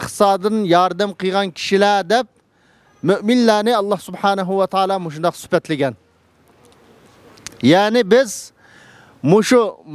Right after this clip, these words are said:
mashina apirishdan iborat mush xizmatni vujudga chiqarishga hassa qo'shgan, mushuningga, mush planni alohida qo'llagan bütün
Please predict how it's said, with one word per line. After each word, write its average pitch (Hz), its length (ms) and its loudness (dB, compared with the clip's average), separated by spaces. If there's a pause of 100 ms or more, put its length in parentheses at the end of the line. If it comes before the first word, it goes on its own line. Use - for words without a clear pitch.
(100)
mashina 247 420 -2
apirishdan 233 460 -4 (120)
iborat 202 360 0 (140)
mush 226 220 -4
xizmatni 233 560 -2
vujudga 196 400 -4
chiqarishga 220 480 0 (1120)
hassa 202 300 0
qo'shgan, 233 420 2 (1900)
mushuningga, 254 560 4 (380)
mush 254 220 2
planni 269 420 2
alohida 247 340 -2 (140)
qo'llagan 247 460 -2 (1300)
bütün 285 260 2